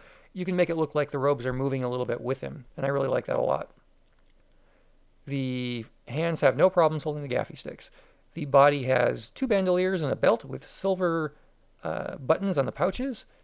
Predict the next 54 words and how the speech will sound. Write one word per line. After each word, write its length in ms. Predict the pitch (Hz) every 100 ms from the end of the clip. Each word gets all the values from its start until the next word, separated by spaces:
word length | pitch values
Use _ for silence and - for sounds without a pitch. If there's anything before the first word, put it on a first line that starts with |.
| _
He's 100 | 156
got 140 | 135 139
his 100 | 113
breathing 320 | 175 208 190
apparatus, 560 | 190 180 185 185 180
the 140 | - -
head 160 | 151
wrappings, 420 | 175 175 170 170 151
a 60 |
little 120 | 143
bit 140 | 151 151
of 60 |
dirt 180 | 143 156
on 160 | 160 156
it, 220 | 151 -
the 300 | 143 - - -
eye 640 | 143 151 151 151 147 147 139 _ _ -
cylinders 540 | - 165 165 165 147
are 80 | 156
there. 420 | 151 151 151 147 - - _ -
Basically, 600 | 202 208 - - 190 185
it 100 | 156
is 140 | 156 135
one 140 | 156
of 120 | 147
the 200 | 123 156
finest, 560 | 151 - 147 151 - - - _ _ _ _ _ -
almost 360 | 170 165 160 -
most 260 | 180 160 -
perfect 320 | 175 156 139
replicas 460 | 151 147 131 143 120
you'll 160 | 135
ever 160 | 131 131
see, 380 | - 143 131 131 -
especially 380 | - 170 160
at 60 | 143
this 140 | 147
price 260 | - - -
point. 320 | - 151 226 - _ _ _ _ _ _ _ _
The 120 | - 147
lower 280 | 160 220
robes, 380 | 214 202 196 170
as 140 | 170 147
I 40 |
mentioned 180 | 151 143
before, 340 | 135 151 151
are 160 | 151 139
plastic, 560 | - 151 156 - 131 -
which 160 | 143
is 100 | 147
a 60 | 131
bit 320 | 123 _ 359
of 100 | 330
a 420 | 208 180 165 151